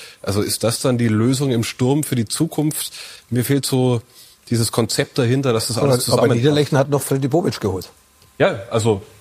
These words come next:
Speaker 1: verschiedene Manager holen verschiedene Spieler und das, was auf dem Feld jetzt dann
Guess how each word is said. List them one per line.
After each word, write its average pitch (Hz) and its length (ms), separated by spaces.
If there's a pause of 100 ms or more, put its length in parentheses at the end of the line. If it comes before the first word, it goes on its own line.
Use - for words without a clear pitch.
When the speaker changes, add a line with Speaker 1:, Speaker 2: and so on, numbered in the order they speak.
(460)
Speaker 1:
verschiedene 156 440
Manager 151 360
holen 139 220
verschiedene 127 300
Spieler 160 380
und 123 200
das, 120 140
was 117 200
auf 127 160
dem 120 160
Feld 127 280
jetzt 127 200
dann 120 240